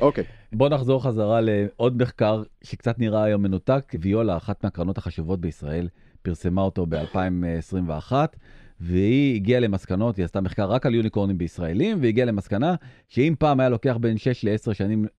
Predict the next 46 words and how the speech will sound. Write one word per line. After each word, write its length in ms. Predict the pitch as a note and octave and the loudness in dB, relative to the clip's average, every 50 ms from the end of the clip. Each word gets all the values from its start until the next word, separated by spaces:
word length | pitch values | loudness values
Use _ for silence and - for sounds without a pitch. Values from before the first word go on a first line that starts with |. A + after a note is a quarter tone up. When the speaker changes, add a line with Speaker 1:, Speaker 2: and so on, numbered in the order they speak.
| _ - | _ -6
Speaker 2:
להקים 500 | F2 F2 E2+ E2+ E2+ - - A2 G2+ G#2 | -4 -4 -2 -4 -4 -2 -2 0 2 2
יוניקורן, 460 | C#3 F3+ G#3 G3 - G#3+ A3 A3+ G3+ - _ - | 2 0 0 0 0 0 0 0 -4 -6 _ -4
היום 280 | F#2 G2 B2 D#3 E3+ D3+ | -2 0 2 2 0 0
תוך 200 | - E3 C#3+ - | 0 -2 -2 -2
פחות 300 | - A2 - C#3+ D#3+ D3 | -6 -6 -4 -4 -4 -2
מחמש 400 | C#3+ B2+ - - F#2+ G2+ G#2+ A2 | -2 -4 -4 -2 -4 -2 -2 -2
שנים 280 | - G2 F#2+ G#2+ A2 F#2+ | -2 -2 -2 -2 -2 -2
אפשר 180 | E2 - G2 F2+ | -4 -4 -4 -4
להקים 300 | F2+ F2 - F2 E2 E2 | -4 -4 -6 -6 -6 -4
יוניקורן. 380 | E2 D#2+ D#2+ - - C#2+ C#2+ - - _ _ - | -4 -6 -8 -8 -10 -12 -12 -14 -16 _ _ -12
Speaker 1:
שמה 160 | E2+ F2+ G2+ | -8 -8 -8
זה 100 | G2 F#2 | -8 -8
אומר? 160 | D#2+ D2+ D#2 F2 _ _ _ _ _ _ _ _ _ _ | -12 -12 -14 -18 _ _ _ _ _ _ _ _ _ _
Speaker 2:
שיוניקורנים 640 | - D#2+ E2 E2+ F#2 G2 G#2 - G#2 G2+ G2+ G2 F2 _ _ _ - | -6 -4 -2 0 2 0 0 0 0 0 0 -2 -4 _ _ _ -10
גדלים 340 | F#2 D#2+ F#2+ F#2+ A2 A#2 G#2+ | -2 -2 0 2 2 2 2
מהר 240 | G2+ F#2+ G2+ G#2+ G#2+ | 2 2 2 2 0
בטירוף 440 | G2 - - G#2 G2 G#2+ B2 - | -2 -2 0 0 0 0 0 0
על 60 | - F#2 | -2 -4
Speaker 1:
ש-, 40 | |
Speaker 2:
סטרואידים. 580 | F#2 F2 A#2 G2+ F#2+ F#2+ F#2 F2+ D2+ D#2 D2 D#2 | -2 0 0 2 2 2 2 0 0 -2 -6 -8
Speaker 1:
שזה 240 | - - D#2+ D#2 E2+ | -10 -12 -8 -8 -8
יותר 200 | D2+ - F#2+ F2 | -8 -6 -6 -6
נגיש, 420 | E2 D#2 D#2 - D3 F3 E3 - | -6 -6 -6 -6 -6 -6 -4 -6
יותר 200 | E2+ - - D#2+ - | -10 -8 -8 -12 -12
קל, 380 | _ - - C#3 D#3+ E3+ F3 E3 | _ -12 -8 -8 -6 -4 -2 -2
יותר 180 | C#3+ B2+ B2 - | -2 -2 0 0
Speaker 2:
הרבה 160 | - - G#2+ | 2 4 4
יותר, 160 | A2 G#2+ C3 | 4 4 4
Speaker 1:
זרים. 160 | C3+ D3+ D#3 C3+ | 2 2 2 0
Speaker 2:
הרבה 260 | G2 F#2+ F#2 F2+ G#2+ | 0 0 2 2 2
יותר 200 | G#2+ G2+ - E2 | 2 2 0 -4
קל. 260 | D2 - D3 E3+ F3 | -4 -2 0 0 0
Speaker 1:
באותה 160 | - F#2+ F#2 G2+ | 0 -2 -2 -2
Speaker 2:
תכף 100 | F2+ F#2 | -2 0
Speaker 1:
תקופה. 180 | F#2+ G2 F2 F#2 | 0 2 2 0
Speaker 2:
נדבר, 120 | F2 C#2+ - - | -2 -2 -6 -8
כן, 160 | E2+ D#2+ D#2 | -6 -6 -6
באותה 160 | D#2+ - F2 | -6 -8 -10
תקופה, 240 | - - - G#2 G2+ | -12 -12 -8 -8 -6
תכף 120 | - - D#2+ | -6 -6 -8
נדבר 140 | D#2 D2 | -6 -4
Speaker 1:
מהמם. 160 | D2+ F2 F2+ E2+ | -2 -2 0 0
Speaker 2:
על 160 | E2 E2+ G2 | 0 0 0
למה 120 | A#2 B2+ B2+ | 0 0 0
באותה 200 | C3+ C#3 - D#3 | -2 -2 -2 -4
תקופה. 340 | - - E3 - G3 G3+ | -4 -6 -6 -2 -2 -2